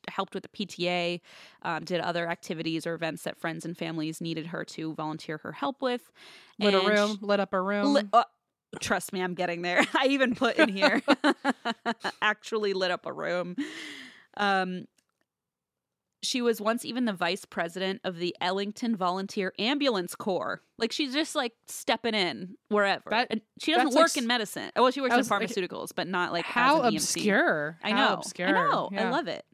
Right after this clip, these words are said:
Speaker 1: So people described her as, here we go, having an effervescent personality. And
Speaker 2: Mm-hmm.
Speaker 1: a local pastor said people were naturally drawn to her.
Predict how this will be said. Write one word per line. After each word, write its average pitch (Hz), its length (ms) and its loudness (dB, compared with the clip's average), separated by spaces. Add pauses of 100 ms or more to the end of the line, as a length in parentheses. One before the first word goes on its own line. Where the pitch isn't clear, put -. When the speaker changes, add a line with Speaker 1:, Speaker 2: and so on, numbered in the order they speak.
(1080)
Speaker 1:
So 247 160 2
people 311 280 0
described 233 460 2
her 233 160 0
as, 214 340 4
here 254 100 -2
we 262 80 -6
go, 269 460 2
having 220 340 -2
an 196 140 -4 (160)
effervescent 285 720 0
personality. 202 1000 -2 (360)
And 190 280 2
Speaker 2:
Mm-hmm. 190 100 0
Speaker 1:
a 202 60 2
local 226 380 0
pastor 220 400 -4
said 180 260 -6
people 262 320 -2
were 180 160 0
naturally 311 640 -2
drawn 208 500 -2
to 190 140 -4
her. 170 500 -4